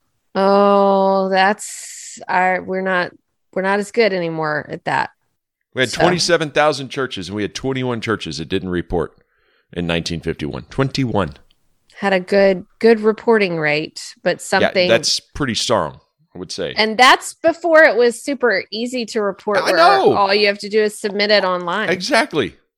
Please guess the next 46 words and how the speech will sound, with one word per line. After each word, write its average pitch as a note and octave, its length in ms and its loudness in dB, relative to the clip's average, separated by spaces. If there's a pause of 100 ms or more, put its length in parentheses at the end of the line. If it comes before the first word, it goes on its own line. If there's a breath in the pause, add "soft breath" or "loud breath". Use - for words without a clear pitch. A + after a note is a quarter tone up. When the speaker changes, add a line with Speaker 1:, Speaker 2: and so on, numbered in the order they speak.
(500)
Speaker 2:
All E3+ 100 4
Speaker 1:
Yeah. E3 100 4
Speaker 2:
you D#3 60 -4
gotta A3 160 0
do F3+ 360 4
is C3 160 -4
click G3 320 -6
online C#3+ 640 0
and A2 400 -8
fill D#3 160 -2
out D3 100 2
a B2+ 40 -2
few C3 180 -10
boxes. F#2+ 580 -4 (480)
They, A#2 240 0
I C#3+ 60 0
mean, C#3+ 160 -2
like, C#3 240 0
just - 360 -8
imagine G3 300 -4
what D#3 140 -8
you D#3+ 80 -4
had D#3 100 0
to C3+ 80 -8
go B2+ 160 2
through B2 240 -6
to G#2 100 -4
report G#2+ 440 -4
in G#2 120 -6
nineteen G#2+ 380 -4
fifty. - 400 -10 (680)
I G#2+ 60 -8
mean, A2+ 80 2
Speaker 1:
Everybody F#3 180 2
Speaker 2:
you D#3 80 6
had, G#3 80 6
like, G#3+ 120 4
Speaker 1:
did C4+ 100 2
it E4 60 8
Speaker 2:
covered, D3+ 160 4
Speaker 1:
then. E3 260 0
Speaker 2:
covered E3+ 260 0
wagons C#3+ 600 2
and, G#2+ 240 -6
you A#2 80 -10
know, F#2+ 240 -6